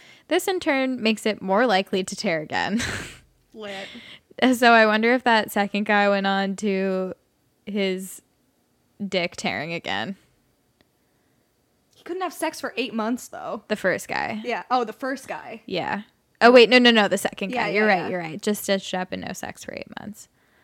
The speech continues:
Speaker 2: Oh.
Speaker 1: Fuck, fucking insane. I'm sure this has
Speaker 2: Ugh.
Speaker 1: happened to other people, but just not anyone you know. <laughs>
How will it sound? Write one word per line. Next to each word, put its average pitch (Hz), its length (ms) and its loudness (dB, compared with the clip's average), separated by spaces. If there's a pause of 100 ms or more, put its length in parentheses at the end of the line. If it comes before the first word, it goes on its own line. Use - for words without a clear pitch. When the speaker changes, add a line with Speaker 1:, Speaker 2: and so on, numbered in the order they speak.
(320)
Speaker 2:
Oh. 233 280 -12
Speaker 1:
Fuck, 247 680 2
fucking 233 380 2
insane. 180 400 -8
I'm 226 180 2
sure 320 220 0
this 330 160 -2
has 254 100 -2
Speaker 2:
Ugh. 254 60 2
Speaker 1:
happened 285 240 6
to 262 140 2
other 247 200 0
people, 247 420 0
but 202 300 0
just 208 240 -6
not 202 200 0
anyone 185 360 -4
you 190 100 -4
know. 254 120 8
<laughs> 240 240 2